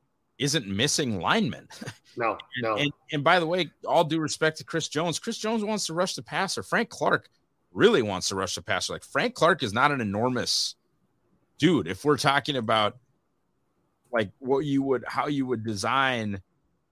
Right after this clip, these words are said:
Speaker 1: a run defender at, on the edge, he would not look like Frank Clark, who is six-foot-three, and I think that's pushing it, two seventy. And he's not a small guy, but he's six, two and a half. <laughs> Like, I, I,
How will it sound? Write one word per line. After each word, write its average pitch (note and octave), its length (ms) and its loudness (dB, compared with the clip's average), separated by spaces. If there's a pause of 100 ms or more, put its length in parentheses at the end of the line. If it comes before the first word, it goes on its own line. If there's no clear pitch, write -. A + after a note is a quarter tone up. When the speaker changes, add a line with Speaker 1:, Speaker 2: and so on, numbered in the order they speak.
Speaker 1:
a G2+ 100 0
run A2+ 300 2
defender F3+ 680 0
at, A2 160 -6
on A2+ 220 0
the F#2 160 -4
edge, D#3+ 540 0 (640)
he F#3 140 -6
would G3 200 0
not D3+ 320 2
look C3 220 -2
like B2+ 200 2
Frank B2+ 260 -2
Clark, D3 360 -6
who B2+ 340 -4
is A#2 180 0
six-foot-three, D3+ 1080 -4
and A2+ 100 -2
I G#2+ 100 0
think B2 200 -6
that's B2+ 220 -2
pushing - 400 -4
it, G2+ 200 -6
two D#3+ 160 -4
seventy. - 520 0 (720)
And B2+ 320 -2 (180)
he's - 380 -4
not E3+ 160 8
a C3+ 40 4
small E3 400 4
guy, B2 220 4
but A#2 160 2
he's A2+ 240 -4
six, - 360 -4 (120)
two A3+ 140 2
and A3 60 2
a F3 40 0
half. A3 520 -2
<laughs> C#3+ 640 -12
Like, C#3+ 200 -4
I, C#3+ 100 0 (240)
I, D#3+ 240 0